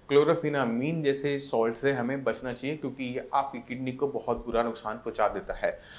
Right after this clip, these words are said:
और अक्सर बच्चों के अंदर जो नेफ्रोटिक सिंड्रोम होता है, जो कि किडनी फेल वाली ही कंडीशन होती है,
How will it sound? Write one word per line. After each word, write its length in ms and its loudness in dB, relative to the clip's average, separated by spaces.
और 80 12
अक्सर 200 6
बच्चों 440 6
के 100 2
अंदर 280 0
जो 60 -2
नेफ्रोटिक 460 2
सिंड्रोम 400 2
होता 260 0
है, 140 0
जो 120 -4
कि 120 -12
किडनी 280 -4
फेल 280 -2
वाली 160 0
ही 200 0
कंडीशन 480 2
होती 300 -2
है, 300 0